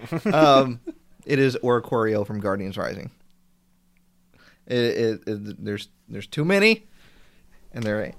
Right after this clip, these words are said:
in every pack, every pack of Guardians Rising I ever open, there's always Oricorios, and I can't take it no more.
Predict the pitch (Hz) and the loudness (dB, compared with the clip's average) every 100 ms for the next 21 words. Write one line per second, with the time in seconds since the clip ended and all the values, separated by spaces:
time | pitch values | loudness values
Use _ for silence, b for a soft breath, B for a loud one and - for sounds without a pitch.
0 | - - 117 156 277 311 - 131 104 - | -12 -8 -2 0 0 -2 0 0 0 -10
1 | - b b b b 202 359 359 240 208 | -20 b b b b 0 0 0 0 0
2 | 180 165 175 180 180 165 147 143 135 120 | -2 2 2 2 -2 0 0 0 -2 0
3 | 139 226 294 190 175 151 139 b b - | 2 2 2 0 2 -2 -2 b b -12
4 | 117 - 170 190 185 180 185 180 302 127 | -8 -4 0 0 0 -2 -4 -2 -2 -2
5 | 127 104 - - b b b b 269 151 | -2 -6 -10 -20 b b b b -8 -6
6 | 185 190 196 170 175 160 147 160 139 110 | -4 -4 0 0 0 -4 -2 2 2 0